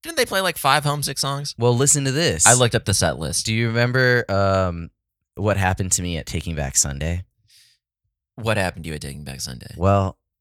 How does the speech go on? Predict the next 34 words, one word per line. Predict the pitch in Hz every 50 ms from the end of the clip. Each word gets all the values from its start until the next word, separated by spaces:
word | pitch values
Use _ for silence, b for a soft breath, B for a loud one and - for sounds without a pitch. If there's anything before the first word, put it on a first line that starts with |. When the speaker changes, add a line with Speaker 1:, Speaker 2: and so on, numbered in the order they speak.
| _ _ _
Speaker 2:
I'm | - 90 92
not | 90 90 87 87
sure | - - 95
if | 90 82
we've | 87 90 85
told | - 104 95 76 73
the | 82
story, | 78 - - 80 73 73 78 80 - -
but | 98 101 95 - - -
at | 85 85
Taking | - 101 98 90 - 95
Back | 85 90 82 -
Sunday, | - - 87 98 90 76 67 -
all | - 73 87 95
I | 92 85
had | 82 85 90 76
was | 69 65 - -
two | - - - 101 98
Modelo's, | 95 82 71 101 113 104 69 58 62 73 80 - - - _ _
which | - 90 90 -
is | 95 90 80 - -
a | -
normal | 87 90 90 110 131 131 110 92
amount | 87 87 80 76 76
of | 69
drink. | - 95 95 87 71 69 - -
I | - 82 87
drink | 85 90 101 98 87 80 -
more | - 82 85 85 80 76
to | - -
get | 76 - 82 -
this | - 78 -
podcast | - - 73 85 92 - - - 57 62 71 - -
done, | - 76 58 64 69 85